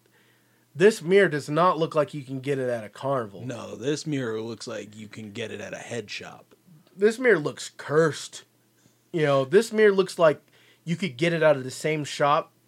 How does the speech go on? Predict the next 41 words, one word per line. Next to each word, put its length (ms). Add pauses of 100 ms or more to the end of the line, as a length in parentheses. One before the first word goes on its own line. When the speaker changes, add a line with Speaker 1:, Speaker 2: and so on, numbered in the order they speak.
(320)
Speaker 1:
that, 340
uh, 440 (880)
Rachel 320
McAdams 800
got 220
the, 100 (240)
the 280
earrings 320
out 180
of 100
for 200
in 240
The 120
Hot 300
Chick 360
that 160
turns 280
her 100
into 120
Rob 300
Schneider. 480 (520)
Speaker 2:
Yeah. 520
Speaker 1:
<laughs> 20
You 200
know, 140 (120)
like, 200
a, 200 (100)
Speaker 2:
<laughs> 120
Speaker 1:
well, 100
not 240
turns 320
her, 100
well, 160
yeah, 280
turns 380
her, 180
swaps 380
bodies 420
with 100
Rob 240
Schneider. 440